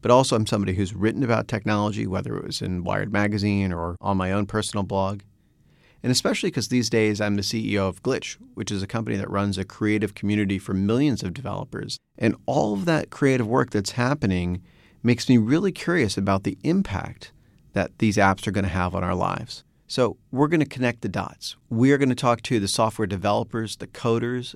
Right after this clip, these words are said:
and the designers who actually shape these apps and have them think through and talk out loud with us about what impact they think they're having on culture and on us as individuals.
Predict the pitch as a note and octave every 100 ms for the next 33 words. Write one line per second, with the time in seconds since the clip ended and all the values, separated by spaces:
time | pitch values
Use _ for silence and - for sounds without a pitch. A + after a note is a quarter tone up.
0 | - G#2+ F#2+ F2 F2 G2 G#2 A2+ A2+ G#2
1 | G#2 A2+ A#2+ G2 - A#2 - A2 G2+ G2
2 | F#2 - - - _ - G2+ G2+ G#2+ G#2+
3 | G2 C#3 C#3 - C3 B2+ A#2+ F#2+ - A#2
4 | A#2+ A2+ G#2 A2+ G#2+ G2+ B2+ A#2 F2+ -
5 | - _ _ - - F2+ G2 F#2+ - _
6 | _ - G#2+ A2 A#2 A#2 G2+ - F#2+ G2
7 | G2 F#2+ F#2 G2 F#2+ F#2 - A#2+ - F3+
8 | F#3+ - _ _ G#2 F#2+ F#2 - G2+ -
9 | F2+ F#2+ F#2 - - - -